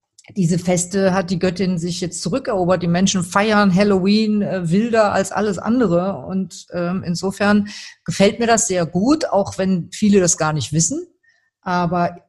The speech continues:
es ist eben gut zu wissen, dass man zu einem so wichtigen, uralten Jahresfest, äh, wieder feiert oder f-, eben feiert. Und das kann ja dann eben jeder auch für sich verstehen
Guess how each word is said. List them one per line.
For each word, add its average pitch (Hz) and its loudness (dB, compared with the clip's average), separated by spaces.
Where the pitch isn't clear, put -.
es 170 -6
ist 220 -2
eben 185 2
gut 226 0
zu 180 -2
wissen, 185 2
dass 175 -4
man 175 0
zu - -6
einem 170 2
so 196 0
wichtigen, 190 0
uralten 175 -2
Jahresfest, 160 -4
äh, 170 -6
wieder 156 0
feiert 170 0
oder 123 -6
f-, - -12
eben 127 0
feiert. 170 0
Und 175 2
das 175 2
kann 175 2
ja 202 2
dann 180 -2
eben 165 0
jeder 170 0
auch 165 -4
für - -4
sich 165 -4
verstehen 170 2